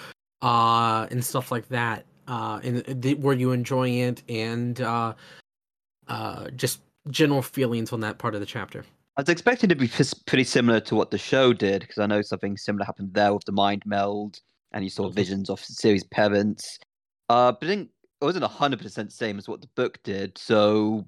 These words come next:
Speaker 2: I like that kind of difference. This felt
Speaker 1: Mm-hmm.
Speaker 2: more vague, rather mystic, talk about stairwells and doors. Uh, I don't a hundred percent get, get what it's going for. I'm guessing the door is, like, a metaphor for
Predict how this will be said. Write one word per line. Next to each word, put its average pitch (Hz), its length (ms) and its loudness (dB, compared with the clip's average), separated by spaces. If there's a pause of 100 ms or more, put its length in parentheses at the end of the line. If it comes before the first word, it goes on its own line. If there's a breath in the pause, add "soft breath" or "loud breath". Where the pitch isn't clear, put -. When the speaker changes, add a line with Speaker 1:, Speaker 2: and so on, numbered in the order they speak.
(340)
Speaker 2:
I 117 80 4
like 120 200 4
that 117 120 0
kind 117 140 -6
of 95 140 -12
difference. 104 800 -8 (240 soft breath)
This - 120 -10
felt 117 180 2
Speaker 1:
Mm-hmm. 120 80 0
Speaker 2:
more 107 480 4 (480)
vague, 107 520 4
rather 104 280 2
mystic, 104 640 0
talk 104 280 -2
about 104 280 0 (500 soft breath)
stairwells 104 600 0
and 101 160 -12
doors. 104 760 -4 (1120)
Uh, 117 320 6 (360 soft breath)
I 120 60 4
don't 127 220 4
a - 40 4
hundred 135 220 2
percent 135 300 0
get, - 240 -4
get 117 180 0
what 120 140 -4
it's - 120 -12
going 151 340 0
for. 180 320 0
I'm 107 120 -4
guessing 113 360 -4
the 107 60 -4
door 113 380 -2
is, - 80 -8
like, 107 120 -8
a 110 40 -12
metaphor 107 540 -6
for 107 300 -2